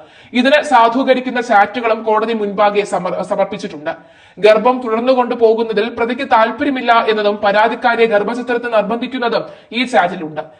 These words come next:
എന്നാൽ പരാതിക്കാരി ഗർഭചിത്രത്തിന് സമ്മതിക്കുന്നതായ സൂചന രണ്ടാം പ്രതിയുമായുള്ള ചാറ്റിൽ കാണാനും സാധിക്കുന്നു. ഗർഭചിത്രത്തിനുള്ള ഗുളിക പരാതിക്കാരി തന്നെ ആവശ്യപ്പെട്ടതും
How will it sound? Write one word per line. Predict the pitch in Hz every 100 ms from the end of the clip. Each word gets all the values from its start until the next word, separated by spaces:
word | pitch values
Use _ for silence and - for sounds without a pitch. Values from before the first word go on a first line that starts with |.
| _
എന്നാൽ | 214 269 277
പരാതിക്കാരി | 262 247 277 294 294 294
ഗർഭചിത്രത്തിന് | 247 233 262 269 269 269 269
സമ്മതിക്കുന്നതായ | 262 226 254 269 262 240 240
സൂചന | 247 226 240 247 240 220
രണ്ടാം | 214 254 254
പ്രതിയുമായുള്ള | 240 247 226 226 220 226
ചാറ്റിൽ | 226 196 220 208 208
കാണാനും | 196 208 208
സാധിക്കുന്നു. | - 156 156 160 160 160 _ _ _ -
ഗർഭചിത്രത്തിനുള്ള | 233 262 320 311 320 320 285 277 262
ഗുളിക | 220 240 262
പരാതിക്കാരി | 262 233 226 247 277 277 269
തന്നെ | 262 247 254
ആവശ്യപ്പെട്ടതും | 196 214 240 277 254 220 226